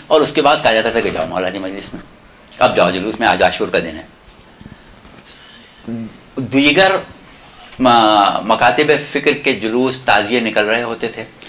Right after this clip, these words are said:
उनके लिए बाकायदा दोनों तरफ, दो तरफा यही बंदा रोड के ऊपर, अ,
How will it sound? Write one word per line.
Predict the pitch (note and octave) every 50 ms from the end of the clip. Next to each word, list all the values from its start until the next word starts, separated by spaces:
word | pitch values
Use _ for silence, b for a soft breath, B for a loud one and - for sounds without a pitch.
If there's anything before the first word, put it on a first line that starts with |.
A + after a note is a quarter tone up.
| B B B B B -
उनके | C#3+ C#3 C3+ C#3 C3 B2+ - D3 C#3
लिए | B2+ A#2+ A#2+ B2+ B2
बाकायदा | G#2+ A2 G#2+ G#2+ - A2+ A2+ A#2 A2+ A#2 A#2 A#2 G#2+ - - - F#2+
दोनों | G#2+ A#2+ C#3 D3+ F3 F3 C#3+
तरफ, | - A2 G2 G2 F#2
दो | - G#2+ G2
तरफा | - A2+ A2+ - - C3+ A#2+
यही | G#2 G#2+ A2 C#3 D#3+
बंदा | B2+ B2+ A#2+ A2+ G#2+ G2+
रोड | G2+ G2+ F#2+ G2
के | - - G#2
ऊपर, | G2 F#2 F2+ - - C3+ D3 D#3 D3+ B B B B B B B B - -
अ, | - - A2 G2+ G2